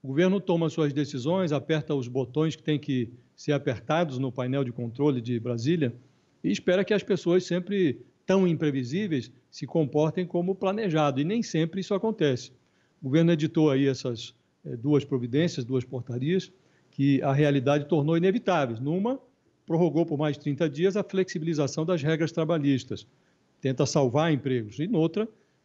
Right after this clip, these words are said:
permite que trabalhadores demitidos sejam recontratados num prazo inferior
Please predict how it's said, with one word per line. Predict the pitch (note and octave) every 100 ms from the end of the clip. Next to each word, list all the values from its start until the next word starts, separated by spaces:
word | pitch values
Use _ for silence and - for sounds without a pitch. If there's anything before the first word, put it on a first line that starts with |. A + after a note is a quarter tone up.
| _
permite | - F3+ D#3 D#3 D#3 F#3+
que | - D#3+ F3+
trabalhadores | - D#3+ D#3 D3 C3 C#3 B2
demitidos | C#3 C3 B2+ C#3+ D3
sejam | D3 D#3 D#3+
recontratados | E3 E3 E3 D3+ B2+ C3+ B2+
num | D3+ D3
prazo | C3 C3 C3
inferior | C3+ A#2+ C3 C3